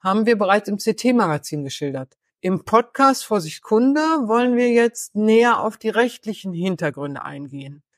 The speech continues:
Wir beleuchten, wem hier eigentlich was zusteht, wo jeweils der Knackpunkt des Streitfalls lag und welche Konsequenzen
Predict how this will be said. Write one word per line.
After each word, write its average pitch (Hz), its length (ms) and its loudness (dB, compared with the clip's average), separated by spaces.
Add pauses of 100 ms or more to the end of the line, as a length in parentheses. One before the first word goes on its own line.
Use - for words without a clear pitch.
(100)
Wir 196 140 -2
beleuchten, 190 720 0
wem 196 600 2
hier 226 180 4
eigentlich 156 420 -6
was - 280 -4
zusteht, 320 600 -4 (520)
wo 202 140 0
jeweils 175 420 2
der 160 100 -2
Knackpunkt 214 680 -4
des 262 100 -2
Streitfalls 247 720 -4
lag 247 320 -2 (320)
und 190 180 -2
welche 208 240 2
Konsequenzen 185 960 -4